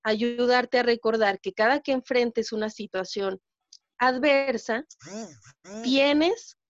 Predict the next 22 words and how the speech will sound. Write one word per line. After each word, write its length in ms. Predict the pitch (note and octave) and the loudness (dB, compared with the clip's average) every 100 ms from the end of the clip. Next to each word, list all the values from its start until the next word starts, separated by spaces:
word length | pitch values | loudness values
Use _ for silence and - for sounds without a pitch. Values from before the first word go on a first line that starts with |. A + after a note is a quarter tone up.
| _ _ | _ _
como 240 | - A3+ G#3+ | -2 0 0
se 160 | A#3 | 0
diría 280 | G#3+ G#3+ A3+ | 0 0 0
coloquialmente, 840 | B3+ A#3 - A3 A3+ A#3+ A#3+ C#4+ C#4 | 2 0 0 0 2 0 -2 -4 -6
tienes 480 | A#3+ A3+ A#3 B3+ | -2 0 0 -2
con 260 | - F#3+ F3+ - | -6 -10 -8 -8
qué. 200 | E3+ - _ _ _ _ _ _ _ _ _ _ _ | -10 -12 _ _ _ _ _ _ _ _ _ _ _
Empoderar 760 | A#3 A#3+ B3 A#3+ A#3 B3 C#4+ D4+ | 0 2 2 4 4 4 4 4
entonces 840 | F4 E4+ F#4 E4 D4+ E4 F#4+ - _ - | 4 4 2 2 2 0 -2 -8 _ -4
a 120 | G#3+ | -2
esas 280 | A3+ B3+ - | 0 -2 -2
fortalezas 680 | A3+ - G#3+ A3 A3+ A#3+ | -2 2 0 0 -2 -6
y 60 | A#3 | -6
virtudes 720 | A3 A3 - C#4+ D#4 C5 - _ _ _ _ _ _ | -6 -8 -6 -2 -2 -4 -8 _ _ _ _ _ _
para 260 | - A3+ A#3 | 0 2 2
que, 320 | A3+ C4 E4 - _ _ - | 2 0 0 -8 _ _ -8
repito 460 | G#3 - A#3+ B3+ | -6 -4 -2 0
nuevamente, 680 | B3+ C4 C#4 D#4 D#4 D#4 G4+ | 2 2 2 2 0 -2 -6
se 220 | - - | -4 0
hagan 300 | A3+ A#3 C4 | 2 2 0
tus 200 | B3+ A3+ | -2 -4
aliadas 720 | G#3+ G3+ A#3 B3 C4+ A4+ _ | -2 -2 2 2 0 -4 _